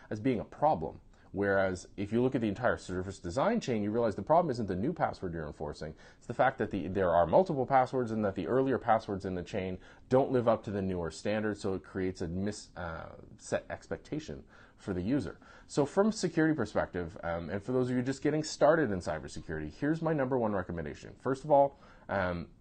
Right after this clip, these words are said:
you need that perspective. We talked about perspectives a lot on the show. We've talked about it a lot around the context of getting started in cybersecurity, staying in cybersecurity.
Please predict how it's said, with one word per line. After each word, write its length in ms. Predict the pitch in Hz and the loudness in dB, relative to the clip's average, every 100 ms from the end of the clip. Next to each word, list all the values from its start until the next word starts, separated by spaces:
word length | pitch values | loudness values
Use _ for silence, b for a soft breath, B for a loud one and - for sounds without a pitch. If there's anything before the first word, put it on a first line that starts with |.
| - - - | -20 -20 -12
you 100 | 101 | -4
need 220 | 117 135 127 | 0 0 4
that 200 | 117 - | 4 4
perspective. 480 | 107 - 80 69 - | -2 -2 -4 -6 -8
We 100 | 87 | -2
talked 220 | 113 107 | 0 0
about 180 | 117 104 | 0 -2
perspectives 500 | 101 107 95 95 85 | -2 -2 -2 -2 -4
a 100 | 78 | -2
lot 320 | 85 87 104 | 0 2 2
on 100 | 101 | 2
the 100 | 104 | -2
show. 240 | - 104 | -4 -2
We've 140 | 95 85 | -2 -2
talked 200 | 90 87 | -6 -4
about 180 | 90 85 | -6 -4
it 60 | |
a 20 | |
lot 320 | 80 80 87 87 | -4 -2 -2 -2
around 220 | 85 85 | -4 -8
the 60 | |
context 360 | 80 85 82 78 | -8 -8 -8 -10
of 100 | 80 | -10
getting 220 | 90 85 | -8 -8
started 280 | 78 80 78 | -6 -6 -6
in 80 | 78 | -8
cybersecurity, 540 | 80 78 - 80 76 | -10 -12 -12 -10 -10
staying 360 | - - 82 71 | -12 -10 -8 -8
in 60 | |
cybersecurity. 560 | 67 50 - - - - | -12 -16 -16 -18 -18 -18